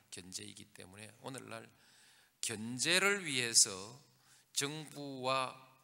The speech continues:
국회를 분리시켜야 된다, 이원화시켜야 된다. 말하자면 정부의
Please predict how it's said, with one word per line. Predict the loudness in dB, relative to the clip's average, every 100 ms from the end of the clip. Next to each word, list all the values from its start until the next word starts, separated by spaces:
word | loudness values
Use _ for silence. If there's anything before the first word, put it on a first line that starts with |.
| _
국회를 | -20 -4 -4 -2 -4 -4 -6 -8 -12 -20 -20 _ _
분리시켜야 | -10 -6 -2 -2 -2 -10
된다, | -12 -14 -10
이원화시켜야 | -6 -2 -2 -2 -6 -8
된다. | -14 -16 -18 -20 -20 -20 -20
말하자면 | -16 -16 -16 -20 -20 -20 -20 -20 -6
정부의 | -6 -4 -6 -6